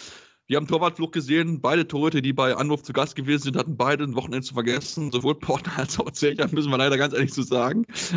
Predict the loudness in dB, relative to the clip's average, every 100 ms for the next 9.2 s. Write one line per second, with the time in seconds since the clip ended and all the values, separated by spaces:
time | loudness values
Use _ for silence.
0 | 0 2 2 2 2 2 4 4 2 2
1 | 4 2 2 0 0 -2 -2 -2 0 0
2 | 0 2 2 2 0 0 2 0 -2 -10
3 | -8 -8 -10 -6 -6 -6 -6 -2 -2 -4
4 | -2 2 0 0 0 0 2 2 2 2
5 | 0 2 2 2 0 0 0 0 0 0
6 | 2 2 2 2 0 0 0 0 0 0
7 | 0 -2 -4 -10 -14 -6 -2 2 0 0
8 | -2 2 0 0 -4 0 0 0 -2 -2
9 | -6